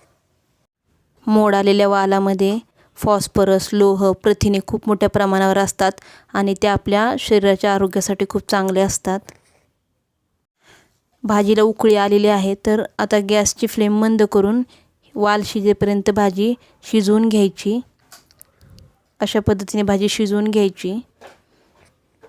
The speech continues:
मी भाजीमध्ये थोडासा शेंगदाण्याचा कूट घातला आहे. तुम्हाला जर शेंगदाण्याचा कूट जास्त आवडत नसेल, तर तुम्ही कांदा भाजून आणि खोबरं भाजून त्याचं वाटणही यात घालू शकता, खूप छान लागते.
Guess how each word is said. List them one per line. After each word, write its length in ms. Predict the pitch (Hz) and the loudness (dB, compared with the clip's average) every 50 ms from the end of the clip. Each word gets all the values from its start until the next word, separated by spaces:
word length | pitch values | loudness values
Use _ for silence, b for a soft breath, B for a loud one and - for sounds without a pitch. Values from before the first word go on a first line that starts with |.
| _ _ _ _ _ _ _ _ _ _ _ _ _ _ _ _ _ _ _ _ - _ b b b b b b b _ - | _ _ _ _ _ _ _ _ _ _ _ _ _ _ _ _ _ _ _ _ -20 _ b b b b b b b _ -2
मी 140 | 247 226 220 | 0 2 2
भाजीमध्ये 520 | 214 220 214 208 190 202 196 202 196 208 208 - - | 2 2 2 2 0 0 2 2 4 2 2 2 0
थोडासा 500 | - 220 208 208 208 202 - 220 214 220 - - _ _ _ - - | 0 2 2 2 2 0 0 0 0 0 0 -4 _ _ _ -18 -10
शेंगदाण्याचा 580 | - - 220 214 208 208 208 202 202 - 214 | -6 -2 -2 0 0 0 0 -2 -2 -4 -6
कूट 260 | 208 - - 220 214 | -4 -2 0 2 2
घातला 340 | 214 208 214 208 - - - 196 | 2 2 0 -2 -2 -6 -8 -8
आहे. 80 | 208 214 b b b b b b b b | -8 -8 b b b b b b b b
तुम्हाला 240 | 220 220 214 208 208 | -2 0 2 2 2
जर 100 | 202 208 | 0 -2
शेंगदाण्याचा 500 | 196 - 220 214 208 208 208 202 - 214 | -2 -2 -2 0 0 0 0 0 -2 -4
कूट 280 | 202 - - 214 190 - | -4 -4 -4 -4 -2 -2
जास्त 300 | 220 208 196 - - - | -2 -2 -2 -4 -2 0
आवडत 340 | 202 202 202 202 202 208 240 | 0 2 2 0 0 -2 -2
नसेल, 380 | 220 214 202 - - 202 196 190 - | -4 -4 -4 -6 -6 -6 -6 -4 -2
तर 100 | 208 208 208 208 - B B B B B B - | -2 -2 -2 -4 -8 B B B B B B -4
तुम्ही 160 | 214 208 202 196 - | -2 -2 -4 -4 -2
कांदा 340 | 233 214 208 208 202 214 214 | 0 0 2 2 2 0 0
भाजून 340 | 196 214 208 196 190 202 202 | 0 0 0 0 0 -2 -2
आणि 140 | 196 202 202 | -2 -4 -4
खोबरं 300 | - - 208 196 208 208 | -2 -2 0 2 2 0
भाजून 240 | 202 202 196 196 202 | 0 0 -2 -2 -2
त्याचं 260 | 190 208 196 - 208 | -2 -2 -2 0 0
वाटणही 500 | 208 208 202 190 - 202 202 202 208 208 | 0 0 0 0 -2 -4 -4 -2 -2 -2
यात 160 | 208 202 190 196 - | -2 -2 -2 -2 -2
घालू 200 | 196 196 196 196 | 0 0 0 0
शकता, 320 | - 208 196 _ - 196 - | -2 -2 -4 _ -6 -8 -6
खूप 240 | - 208 - - - | -8 -10 -10 -6 -6
छान 140 | 208 196 | -4 -4
लागते. 440 | 196 185 185 185 _ - - 185 202 | -4 -4 -6 -6 _ -10 -12 -10 -10